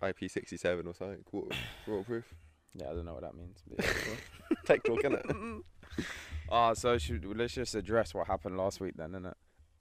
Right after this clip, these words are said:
Speaker 1: Oh, what, when you decided to record the podcast by using the mic built into your webcam? So
Speaker 2: <laughs> They're gonna be like, "But we didn't see no webcam footage or whatever." Well, we was in, what was we in? Discord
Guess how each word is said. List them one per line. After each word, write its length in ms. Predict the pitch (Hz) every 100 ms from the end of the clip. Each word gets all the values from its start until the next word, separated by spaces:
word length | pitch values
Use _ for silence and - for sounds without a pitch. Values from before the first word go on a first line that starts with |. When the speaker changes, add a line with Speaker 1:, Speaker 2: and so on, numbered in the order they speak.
| -
Speaker 1:
Oh, 300 | 92 87 87 -
what, 320 | 107 98 -
when 380 | 104 98 92 95
you 240 | 101 107
decided 580 | 98 - 98 87 87 85 - - - _
to 320 | - 101 90 82
record 340 | 98 - 120
the 20 |
podcast 680 | - 101 - 90 85 85 - _ - _
by 160 | 95 87
using 220 | 92 92
the 60 | 87
mic 460 | 107 98 80 - -
built 120 | 98
into 160 | 92 95
your 160 | 90
webcam? 320 | 104 131 135 -
So 80 | - 960 932 784 807 807 762 740 960 1077 - - - -
Speaker 2:
<laughs> 880 | - - - - - - - - -
They're 160 | 131 143
gonna 180 | 185 170
be 140 | 151
like, 160 | 127 110
"But 80 |
we 100 | 120
didn't 180 | 127 117
see 120 | -
no 180 | 117 113
webcam 240 | 117 110 90
footage 220 | - 95
or 40 |
whatever." 280 | 92 85 90 107 - -
Well, 300 | 98 104 98
we 140 | 107
was 140 | 110 107
in, 300 | 123 110 95
what 120 | -
was 100 | 151
we 80 | 143
in? 140 | 110 85
Discord 360 | 127 - 73